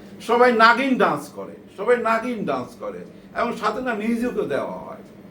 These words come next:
জিনিসটা বিনোদন না কষ্টের, এটা মাথায় নিতে পারি না, কিন্তু দেখার সময় মুখে হাসি চলে আসে। এটা হলো চরম সত্যি কথা। তার মানে চেঞ্জ হয়েছে, কিন্তু এই চেঞ্জ হইতে গিয়া আমরা আবার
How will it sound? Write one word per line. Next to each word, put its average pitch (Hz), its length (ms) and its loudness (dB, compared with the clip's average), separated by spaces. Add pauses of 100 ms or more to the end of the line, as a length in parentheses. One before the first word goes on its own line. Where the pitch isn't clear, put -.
(880)
জিনিসটা 269 380 2
বিনোদন 254 600 4 (200)
না 202 100 -2 (160)
কষ্টের, 247 580 4 (460)
এটা 226 220 -4 (180)
মাথায় 208 340 0
নিতে 208 220 -4
পারি 151 400 -6
না, 160 60 -2 (400)
কিন্তু 190 260 -4
দেখার 190 440 0
সময় 220 300 0
মুখে 156 180 -2
হাসি 110 360 -8 (100)
চলে 92 260 -10 (140)
আসে। - 220 -20 (680)
এটা 139 160 -6
হলো 131 220 -2
চরম 156 280 4 (100)
সত্যি 117 300 -8 (120)
কথা। 87 260 -10 (440)
তার 220 220 6
মানে 202 180 0 (400)
চেঞ্জ 330 480 2
হয়েছে, - 400 -6 (580)
কিন্তু 208 200 -2
এই 233 160 8
চেঞ্জ 254 340 8
হইতে 254 300 2
গিয়া 139 280 -2 (180)
আমরা 151 320 -4
আবার 143 220 -2